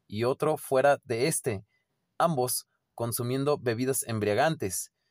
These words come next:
Los policías de inmediato abordaron a estos dos hombres de entre veinticinco y cuarenta y cinco años de edad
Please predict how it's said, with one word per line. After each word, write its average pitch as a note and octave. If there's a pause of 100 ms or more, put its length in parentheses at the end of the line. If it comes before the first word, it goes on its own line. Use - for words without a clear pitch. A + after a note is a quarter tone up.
(320)
Los G2
policías A2
de C#3+
inmediato B2+
abordaron A#2
a A#2
estos B2
dos C3
hombres C3+
de B2+
entre A2
veinticinco A2
y C3
cuarenta G#2+
y G#2
cinco C3
años C3+
de B2
edad F3